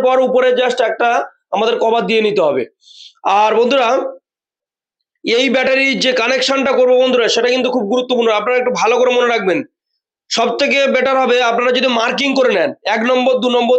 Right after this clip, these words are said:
তিন নম্বর, চার নম্বর ব্যাটারি এরম ভাবে মার্কিং করে নেন। তো যদি মার্কিং করে নেয়, তাহলে প্রথম বলবো বন্ধুরা, এক নম্বর যে ব্যাটারি আছে, এক নম্বর ব্যাটারির নেগেটিভ পড়ে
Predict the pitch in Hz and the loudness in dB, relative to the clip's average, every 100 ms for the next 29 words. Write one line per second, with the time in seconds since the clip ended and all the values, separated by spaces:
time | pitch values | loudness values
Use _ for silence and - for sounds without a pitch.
0 | 254 247 240 240 247 240 220 233 240 247 | 0 -2 -2 0 -2 -2 -2 0 0 0
1 | 240 226 233 233 226 240 226 214 202 214 | 0 0 0 0 0 0 0 -2 -2 0
2 | 196 156 135 - _ _ _ 254 269 285 | 0 -2 -6 -10 _ _ _ -2 0 0
3 | 240 240 269 277 277 254 254 254 262 247 | 0 -2 -2 0 0 0 0 0 0 0
4 | 262 269 262 262 247 233 247 294 277 _ | 0 0 0 2 2 2 0 0 -6 _
5 | _ _ 202 233 277 285 277 277 277 269 | _ _ -2 0 2 2 2 0 0 0
6 | 269 254 247 226 247 247 233 240 247 262 | 0 0 0 0 0 0 0 0 0 -2
7 | 233 233 262 277 254 - _ _ _ 233 | -2 -2 -2 -2 -6 -8 _ _ _ 0